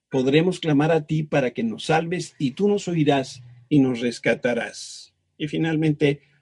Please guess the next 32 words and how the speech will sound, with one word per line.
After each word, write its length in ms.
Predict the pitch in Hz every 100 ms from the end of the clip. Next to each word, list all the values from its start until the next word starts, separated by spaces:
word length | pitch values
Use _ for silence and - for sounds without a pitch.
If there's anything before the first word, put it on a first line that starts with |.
| _ _ -
"Ahora 320 | 143 185 196
mira 280 | 202 220 202
lo 140 | 185
que 100 | 165
los 200 | 151 147
ejércitos 560 | 139 165 160 170 156 147
de 100 | 131
Amón, 440 | 131 170 165 147
Moab 480 | 160 170 165 165 180 185 -
y 80 | 139
del 180 | 135
monte 340 | 143 165 160 156
Seir 340 | 156 147 151
están 260 | 135 - 135
haciendo. 460 | 123 143 123 101 - _ _ _ _ _ _ _ _ _
Tú 400 | - 185 226 226 -
no 280 | - 165 196
permitiste 720 | 202 196 180 - 202 - 170
que 120 | 143
nuestros 420 | 139 131 - 131 139
antepasados 840 | 139 135 123 120 160 151 156 147
invadieran 580 | 135 123 123 139 147 139
esas 300 | 147 151 135
naciones 480 | 131 - 147 143 -
cuando 260 | 135 127
Israel 380 | 131 131 139 147
salió 300 | 139 127 139
de 60 | 135
Egipto, 420 | 120 143 165 160 - - - -
así 280 | 143 139 170
que 120 | 151
les 380 | 143 143 - -